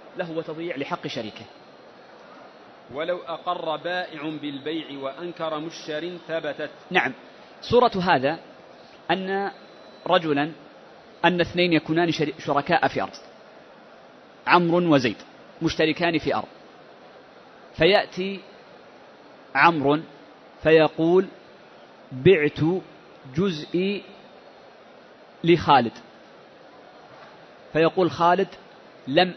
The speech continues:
Speaker 1: أشتري منك، لم أشتري منك". إذن البائع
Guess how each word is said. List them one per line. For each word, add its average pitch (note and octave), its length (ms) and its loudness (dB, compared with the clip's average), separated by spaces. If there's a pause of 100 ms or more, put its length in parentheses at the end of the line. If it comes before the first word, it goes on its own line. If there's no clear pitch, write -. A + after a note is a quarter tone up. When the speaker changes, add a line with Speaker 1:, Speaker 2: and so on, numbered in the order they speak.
Speaker 1:
أشتري D#3 380 0
منك، - 320 -10 (880)
لم E3 240 6
أشتري C3 340 0
منك". - 280 -14 (920)
إذن D#3 220 2
البائع F3+ 520 4